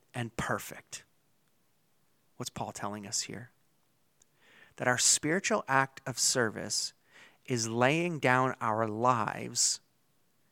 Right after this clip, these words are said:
our will, our passion, our desires, all of the things that we lusted after in the flesh, all the things that we were children of God,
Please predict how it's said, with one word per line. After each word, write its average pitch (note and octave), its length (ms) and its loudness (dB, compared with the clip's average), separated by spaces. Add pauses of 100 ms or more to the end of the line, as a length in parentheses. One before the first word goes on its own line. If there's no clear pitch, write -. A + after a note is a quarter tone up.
(160)
our A#2+ 180 8
will, A#2+ 640 2
our G#2+ 160 -2
passion, C3 640 0
our B2 300 2
desires, G#2+ 1200 -4 (720)
all D#3+ 300 8
of F3 160 2
the E3 100 4
things C3+ 500 -2
that G2+ 180 2
we B2 180 -2
lusted A#2+ 580 4
after G2 580 -6
in C3 160 -4
the A#2+ 80 -4
flesh, - 800 -6 (880)
all D#3+ 200 10
the F#3+ 100 2
things E3 360 -2
that C#3 140 2
we D3 120 0
were C#3 160 2
children D3 480 2
of A2 180 -4
God, C3 420 10